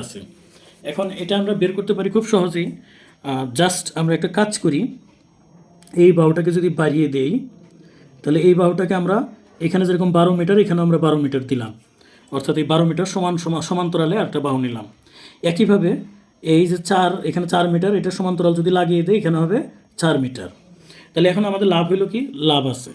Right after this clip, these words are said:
সেটা হলো এই বাহুটা বারো মিটার, আর এই যে বারো মিটার প্লাস চার মিটার, এই পুরা বাহুটার না-, মান হলো ষোলো মিটার। এখন এটা হলো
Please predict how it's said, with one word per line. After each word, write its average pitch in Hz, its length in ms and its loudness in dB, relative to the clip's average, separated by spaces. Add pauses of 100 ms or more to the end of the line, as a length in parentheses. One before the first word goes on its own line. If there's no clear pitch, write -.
সেটা 165 220 -2
হলো 185 180 2 (400)
এই 160 200 4
বাহুটা 185 240 2 (120)
বারো 170 160 4
মিটার, 175 340 2 (420)
আর 147 80 0 (100)
এই 185 60 4
যে 180 100 0
বারো 165 320 2 (100)
মিটার 190 280 2
প্লাস 175 220 0
চার 180 160 4 (100)
মিটার, 147 280 0
এই 147 40 2
পুরা 190 320 0
বাহুটার 170 260 2
না-, 175 200 -4 (200)
মান 170 300 2
হলো 180 160 2 (400)
ষোলো 196 300 6
মিটার। - 260 -4 (960)
এখন 190 240 4 (640)
এটা 220 240 6
হলো 226 180 6